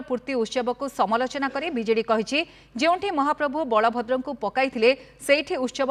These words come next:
ପାଳନ କରୁଛି ବିଜେପି। ମାସାଧିକ କାଳ ପରେ ବି ବଳଭଦ୍ର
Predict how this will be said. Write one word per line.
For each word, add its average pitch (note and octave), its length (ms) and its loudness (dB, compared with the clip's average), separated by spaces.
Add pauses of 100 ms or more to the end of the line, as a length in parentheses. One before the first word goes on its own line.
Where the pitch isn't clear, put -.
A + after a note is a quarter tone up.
(120)
ପାଳନ A#3+ 220 4 (100)
କରୁଛି A3 320 -2
ବିଜେପି। G3+ 360 -2 (360)
ମାସାଧିକ C#4 540 6 (100)
କାଳ D4 140 2 (100)
ପରେ C4 320 4
ବି C4 80 2 (320)
ବଳଭଦ୍ର B3 500 6